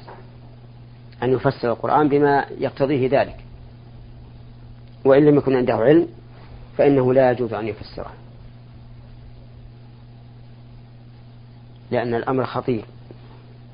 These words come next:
ومفسر القرآن مترجم عن الله سبحانه وتعالى، فليحذر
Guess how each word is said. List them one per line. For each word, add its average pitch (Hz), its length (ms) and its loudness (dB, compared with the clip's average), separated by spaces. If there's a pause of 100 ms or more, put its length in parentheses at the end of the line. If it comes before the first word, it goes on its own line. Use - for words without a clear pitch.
(480)
ومفسر 151 580 2
القرآن 143 400 4
مترجم 139 460 0
عن 120 180 -2
الله 117 220 0
سبحانه 110 320 -6
وتعالى، 101 400 -8 (3000)
فليحذر 139 680 4